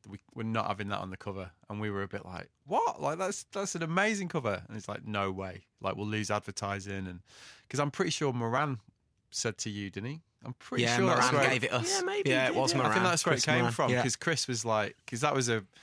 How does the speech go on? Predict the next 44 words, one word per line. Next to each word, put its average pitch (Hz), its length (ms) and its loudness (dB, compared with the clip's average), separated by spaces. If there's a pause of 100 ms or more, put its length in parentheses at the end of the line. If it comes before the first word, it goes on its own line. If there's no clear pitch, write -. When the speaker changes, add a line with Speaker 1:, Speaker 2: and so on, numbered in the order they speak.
(300)
Speaker 1:
Chris 143 220 0
Moran, 117 220 2
like, 98 240 0 (680)
that 113 160 2
was 107 140 0
his, 110 340 -2
like, 104 180 0
mission 107 460 -2
to - 100 -10
get 101 140 0
that 101 60 0
on 98 100 -2
the 104 80 -6
cover 101 220 -6
of 101 40 -10
White 101 220 -4
Lines. 92 460 -12 (220)
And, 98 220 -2
um, 95 340 -4
so - 180 0
I 104 40 2
think 110 200 -2
he 107 80 -2
was 101 120 -6
pretty 104 280 -4
stoked - 400 -2
when 104 100 -4
you 107 80 -4
used 98 320 -6
it - 100 -4
for - 120 -12
the 95 60 -12
cover 95 320 -8
of 92 140 -10
Speaker 3:
Yeah. 107 140 -6
Speaker 1:
Badass 135 280 4
Speaker 2:
So, 135 80 0
Speaker 1:
Big 104 140 -4
Airs. 98 300 -4
Speaker 2:
the 151 100 0
first 185 380 2
video 160 340 4
we 139 120 2
did 123 360 0